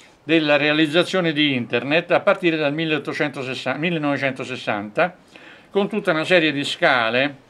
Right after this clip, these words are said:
di, graduali, per cui hanno inventato gradualmente tutta una serie di, eh, device, di apparecchi e di tecnologie, di software e quant'altro,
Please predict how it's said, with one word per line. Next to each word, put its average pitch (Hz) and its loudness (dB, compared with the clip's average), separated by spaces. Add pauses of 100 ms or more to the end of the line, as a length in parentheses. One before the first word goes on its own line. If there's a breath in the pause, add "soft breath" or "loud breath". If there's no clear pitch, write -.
(120)
di, 131 -10
graduali, 139 2
per 170 -6
cui 180 4
hanno 151 2
inventato 165 0
gradualmente 143 -2
tutta 147 -6
una 143 -2
serie 135 -2 (500 loud breath)
di, 120 0
eh, 113 -2 (140)
device, 123 0
di 120 -4
apparecchi 117 0 (520 loud breath)
e 139 4
di 135 -4
tecnologie, 135 -2
di 117 -6
software 139 2
e - -6
quant'altro, 175 2